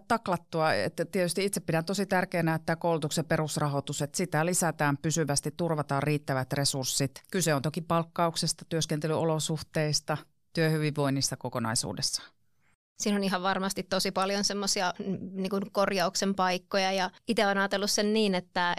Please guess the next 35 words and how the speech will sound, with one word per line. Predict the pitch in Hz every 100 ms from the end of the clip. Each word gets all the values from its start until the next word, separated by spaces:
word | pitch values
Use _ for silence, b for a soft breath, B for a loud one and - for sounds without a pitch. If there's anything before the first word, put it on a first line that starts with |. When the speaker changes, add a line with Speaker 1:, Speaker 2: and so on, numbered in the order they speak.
| 180
Speaker 2:
varhaiskasvatuksessa | 202 196 185 - 185 185 180 175 185 185
koko | 202 208
perhehän | 220 233 196 170 165 - 175
käy | 160
päiväkodin, | 175 170 180 175 - 190 175
ja | 185 170
puhutaan | - 202 196 190
paljon | 190 185 185
varhaisesta | 185 190 190 185 185 190 190
puuttumisesta, | - 196 190 196 185 185 185 190
niin | 185
mikä | 180 180
siihen | - 190 190
olisi | 185 190
se | 196
parempi | 196 196 196 202
paikka | 196 196 196
kuin | 196 196
se | 202
varhaiskasvatus. | 196 180 175 170 - 170 170 190 196 - B -
Ja | 202 180 -
siellä | - 196 185
taas | 185 185
toisaalta | - 185 185 180
tarvitaan | 185 180 180 175 175
sitä | 175 175 160
aikaa | 196 190 180 180 180 165 165 175 B -
niille | 214 190 190
ammattilaisille, | 202 196 196 - 202 196 208 185
että | 190 196
he | 190 -
aidosti | 196 196 190 202
pystyy | - 202 214 196
keskittymään | 196 190 196 - 196 202 190
siihen | 202 190 190 185